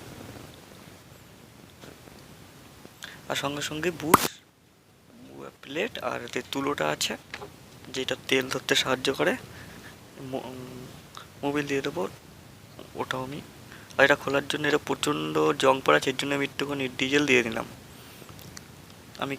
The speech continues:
কীভাবে খুলছি তা তোমরা দেখে নাও, তোমরা সেম এরমভাবেই খুলবে, তাহলে তোমরা শিখে যাবে কীভাবে বুশের প্লেটটা খুলতে হয়। তো প্রথমে একটু ডিজেল দিয়ে নিলাম, তা খুলতে সুবিধা হবে। তা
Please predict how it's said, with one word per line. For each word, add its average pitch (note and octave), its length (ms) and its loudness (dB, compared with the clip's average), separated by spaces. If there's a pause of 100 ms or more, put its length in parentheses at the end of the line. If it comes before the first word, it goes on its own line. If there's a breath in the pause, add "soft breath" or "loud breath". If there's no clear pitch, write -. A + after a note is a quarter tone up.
কীভাবে D3+ 320 8 (100)
খুলছি D3 320 2 (100)
তা D3 60 8 (120)
তোমরা C#3 180 4 (100)
দেখে C3+ 200 2
নাও, D#3+ 180 4
তোমরা C3 180 -2 (140)
সেম E3 180 2 (100)
এরমভাবেই C3 440 2
খুলবে, C#3+ 280 0
তাহলে B2+ 200 4
তোমরা C3 220 2
শিখে C#3 280 0
যাবে C3+ 160 2 (260)
কীভাবে B2+ 360 -4 (2500 loud breath)
বুশের C3+ 300 4
প্লেটটা C3 400 2
খুলতে B2+ 300 -6
হয়। B2 140 -8 (2000)
তো - 140 -10
প্রথমে C3+ 240 -4
একটু C#3+ 160 -6
ডিজেল C#3 280 6
দিয়ে C#3+ 160 10
নিলাম, D3+ 180 6 (320)
তা C#3+ 80 2 (120)
খুলতে C#3 240 2 (100)
সুবিধা C3+ 300 4
হবে। C3 100 2 (100)
তা C3+ 40 8